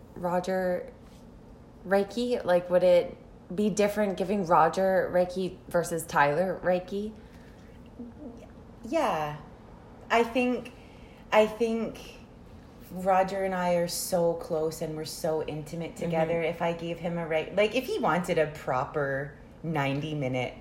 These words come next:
Speaker 2: Reiki session,
Speaker 1: Yeah.
Speaker 2: I would do that, but I would also just, like, share an experience with him.
Speaker 1: Yeah.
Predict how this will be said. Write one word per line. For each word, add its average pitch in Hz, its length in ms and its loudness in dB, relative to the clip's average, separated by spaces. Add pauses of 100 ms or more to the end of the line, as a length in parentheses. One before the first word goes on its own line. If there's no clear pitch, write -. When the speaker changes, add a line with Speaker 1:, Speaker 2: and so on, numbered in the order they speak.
(140)
Speaker 2:
Reiki 139 340 -4
session, 175 440 -2
Speaker 1:
Yeah. 160 200 2 (540)
Speaker 2:
I 196 160 6
would 214 240 0
do 160 200 -6
that, 147 340 0
but 165 320 4
I 175 120 2
would 175 120 0
also 165 680 2 (920)
just, 175 200 -4
like, 156 160 -2
share 151 640 -2 (640)
an 180 120 -2
experience 156 840 -6
with 139 180 -6
him. 135 380 -8
Speaker 1:
Yeah. 190 380 -2